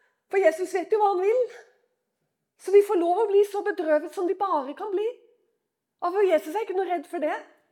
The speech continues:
Han vet akkurat hva han vil, og hva han skal gjøre. Og han bruker det hele til en utrolig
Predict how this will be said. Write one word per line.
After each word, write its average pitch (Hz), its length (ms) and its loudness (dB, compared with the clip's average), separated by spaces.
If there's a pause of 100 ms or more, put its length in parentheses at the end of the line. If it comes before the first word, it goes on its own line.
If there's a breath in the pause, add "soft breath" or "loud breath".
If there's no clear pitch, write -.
(360)
Han 359 80 -2
vet 381 160 -4
akkurat 370 420 -2
hva 392 140 2
han 381 160 2
vil, 381 160 0
og 381 140 0
hva 330 100 2
han 339 160 0
skal 320 180 -4
gjøre. 294 300 2 (1080)
Og 294 80 -4
han 339 140 2
bruker 359 400 -2
det 320 80 -4
hele 311 260 -2
til 302 140 -4
en 311 100 -4 (240)
utrolig 320 800 -10